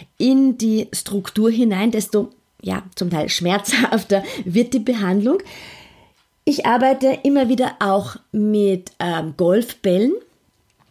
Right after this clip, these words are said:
Die sind natürlich schon sehr klein und sehr, sehr hart.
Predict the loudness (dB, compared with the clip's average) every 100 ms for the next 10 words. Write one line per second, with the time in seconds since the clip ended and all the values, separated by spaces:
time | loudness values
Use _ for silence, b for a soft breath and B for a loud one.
0 | -14 -4 -2 2 2 2 0 0 0 0
1 | -2 -2 -4 -4 -4 0 2 2 0 2
2 | 2 2 -4 -4 -4 -2 -2 -2